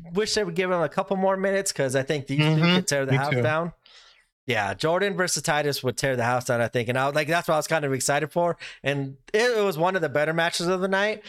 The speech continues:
Speaker 1: I just think with a little bit more time, it could have been one of those show stealers. But obviously, as we kinda always talk about, like, the semi-main event, like, we've been kinda seeing G C W booking a little bit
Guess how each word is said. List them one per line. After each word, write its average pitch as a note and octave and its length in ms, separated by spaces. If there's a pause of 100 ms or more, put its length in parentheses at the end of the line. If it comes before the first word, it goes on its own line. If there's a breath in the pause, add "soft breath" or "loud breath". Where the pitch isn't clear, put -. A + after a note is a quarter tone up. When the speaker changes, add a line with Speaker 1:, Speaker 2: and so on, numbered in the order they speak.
(220 loud breath)
Speaker 1:
I C3+ 60
just D3 140
think D#3+ 180
with C#3+ 100
a C3+ 120
little C#3 160
bit C#3 140
more B2+ 160
time, C#3 380
it A2+ 140
could D3+ 180
have D3 60
been D#3 160
one D#3 140
of D3+ 40
those D3+ 180
show D3+ 200
stealers. D#3+ 420
But B2+ 340
obviously, C3 640 (380 loud breath)
as B2+ 140
we B2+ 120
kinda B2 200
always B2 220
talk B2 240
about, B2 300
like, A#2 180
the A#2 80
semi-main C3+ 720
event, A#2 460 (380 loud breath)
like, A#2 340 (440)
we've D3 120
been D#3 120
kinda D#3+ 240
seeing D#3 320
G C3 140
C C#3 160
W C3 340
booking B2 600 (120)
a D3 60
little C#3+ 220
bit B2+ 320